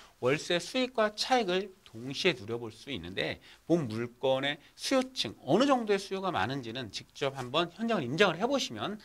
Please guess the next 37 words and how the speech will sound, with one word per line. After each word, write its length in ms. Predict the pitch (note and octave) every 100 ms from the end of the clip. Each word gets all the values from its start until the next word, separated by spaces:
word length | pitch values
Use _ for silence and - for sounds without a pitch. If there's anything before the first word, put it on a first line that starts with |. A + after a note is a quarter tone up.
| -
확인을 260 | - D#3+ D#3
하실 260 | D3+ - C4
수가 200 | - F#2
있다라고 480 | - A#2 A2 F#2
보시면 240 | E2+ F2 E2
좋을 140 | D#2+
것 80 | - D#2+
같습니다. 520 | D2+ F#2+ D2 G2 G2+ - - - - -
자, 140 | B2
추천 420 | A#2+ - - D4 D4
포인트 600 | A3+ G3+ F#3+ G#3 G3 -
빠르게 280 | - F3 D#3+
알아보시면요. 840 | - A#2 A2 G#2 G#2+ C3+ A3 A#2+ - _
첫 180 | - G3+
번째, 380 | G#3+ G3+ G#3+ G#3 - -
도심 280 | D#3 F3 G#3+
속, 320 | - A2+ -
희소가치가 440 | B3+ D4+ D4 A#3+ D#3
정말 240 | C#3 D3+
높죠. 360 | G2 - F#3 - - -
도심 320 | - G3+ C#4+ C4
속의 220 | A#3+ A3
소형 340 | - E4+ D4+
아파트, 500 | C#3+ - C3 - A#2+ -
이제 340 | F#3 G#3+ G#3+ - -
시작하는 460 | - C#4+ - E3
선점 340 | - D4 D#4+ F#3+
투자다라는 800 | - C#3+ B2+ - _ - G#2+ G2+
설-, 200 | C#3+ -
어, 260 | B2+ A2 A2
설명 240 | E3 D3+
드릴 160 | - G#2+
수가 160 | - B2
있겠고요. 440 | - - F#3+ G#3 - - -
자, 140 | -
두 160 | - E3
번째, 360 | G3+ F#3+ F#3+